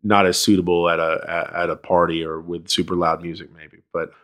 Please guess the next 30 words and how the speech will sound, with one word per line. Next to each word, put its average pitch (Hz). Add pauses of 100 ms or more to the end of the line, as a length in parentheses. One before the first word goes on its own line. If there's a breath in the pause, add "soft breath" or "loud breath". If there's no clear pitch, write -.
(160 soft breath)
I 110
love 107
what 107
a -
lot 98
of 98
those 95
guys 98
are 90
doing. 90
I 85
lo-, 87
I 85
love 92
the 92
young 92
natural 90
winemakers 87
in 85
France -
who 87
are, 82
um, 82
who 95
are -
doing 87
really 90 (300 soft breath)
sort 95
of -
interesting, 92